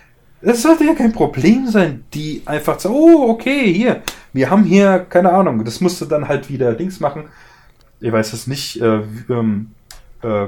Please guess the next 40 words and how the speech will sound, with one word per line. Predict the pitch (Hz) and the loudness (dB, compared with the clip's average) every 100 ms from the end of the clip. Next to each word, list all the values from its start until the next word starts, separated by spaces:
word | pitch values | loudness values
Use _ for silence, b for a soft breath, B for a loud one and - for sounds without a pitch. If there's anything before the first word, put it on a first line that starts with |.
| 101 | -6
wie | 117 | -2
weit | 110 113 | 0 0
hier | - 117 113 98 98 - - | -2 -2 0 0 -4 -10 -12
quasi | 101 107 107 | -8 -8 -8
von, | 107 110 110 107 107 - _ _ | -10 -6 -4 -4 -10 -18 _ _
nehmen | 135 135 151 | -8 -2 4
wir | |
jetzt | 165 165 | 6 6
mal | 131 | 0
hier | 117 147 | 0 2
bei | 123 | 2
uns | 127 123 | 0 -2
in | 120 | -4
der | 104 | -4
Stadt, | - 113 - B B B - | -4 -8 -8 B B B -2
äh, | 117 113 B B B | 0 0 B B B
unser | 143 127 120 110 104 | -6 -4 -2 -4 -6
Rathaus | - 110 156 156 147 147 | -2 0 2 0 -2 -4
quasi | - 117 117 117 | -2 0 0 -2
jetzt, | 117 117 - - | -6 -8 -10 -8
äh, | 107 104 110 - _ _ _ _ _ | -4 -4 -6 -14 _ _ _ _ _
Daten | - 117 - 117 | 0 0 2 0
weiter | 110 107 104 | 2 0 0
hochgehen | 127 - 117 104 104 _ _ _ _ _ _ | -2 -2 -4 -6 -8 _ _ _ _ _ _
zu | - 120 110 | -14 -8 -6
Behörde, | 110 113 110 | -4 -4 -4
Behörde | 107 104 107 | -4 -4 -4
und | 131 120 | -6 -6
so | 107 | -6
weiter | 104 110 | -6 -6
und | |
so | 104 | -10
fort. | 101 110 120 - | -4 -2 -2 -4
Also, | 107 110 B B B B B B - | -6 -8 B B B B B B -20
wo | - 120 | -8 -6
du | 135 | -6
das | 117 | -6
verteilen | - - 143 | -4 -4 -2
kannst. | 123 123 | -2 0
Aber | 175 143 | -2 -4